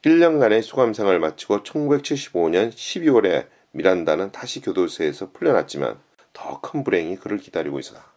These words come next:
"내가 미란다 원칙을 만든 그 미란다요"라고 뻐기고 다녔던 그는 천구백칠십육 년 일월 삼십일 일 람폴라나 술집에서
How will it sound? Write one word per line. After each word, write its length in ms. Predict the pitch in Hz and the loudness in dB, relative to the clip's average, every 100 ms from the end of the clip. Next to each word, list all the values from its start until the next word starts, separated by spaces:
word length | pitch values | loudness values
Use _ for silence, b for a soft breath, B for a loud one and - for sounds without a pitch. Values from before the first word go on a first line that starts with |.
| _ - | _ -2
"내가 240 | 90 113 | 2 2
미란다 380 | 110 92 90 80 | 2 2 0 -2
원칙을 400 | 73 71 - 123 | -4 -6 -8 -6
만든 320 | 117 95 101 | -4 -4 -6
그 120 | - | -4
미란다요"라고 920 | 123 110 80 69 65 - 71 69 92 | -2 0 -2 -4 -6 -6 -6 -6 -6
뻐기고 340 | - 131 127 120 | -4 -4 -2 -2
다녔던 400 | 95 80 - 104 | -2 -4 -6 -8
그는 320 | 87 67 73 _ - | -6 -8 -8 _ -14
천구백칠십육 720 | - 131 120 120 - - 98 | -8 -4 -4 -4 -12 -10 -6
년 260 | 92 87 - | -6 -6 -2
일월 300 | 143 139 101 | 2 2 0
삼십일 480 | - 120 117 - 117 | -6 -8 -8 -2 0
일 240 | 123 - b b | 0 -2 b b
람폴라나 760 | 69 73 85 127 160 147 123 110 | 0 2 2 -2 2 4 4 2
술집에서 960 | - 110 - 92 71 76 69 87 117 | -2 -10 -2 0 0 2 2 2 0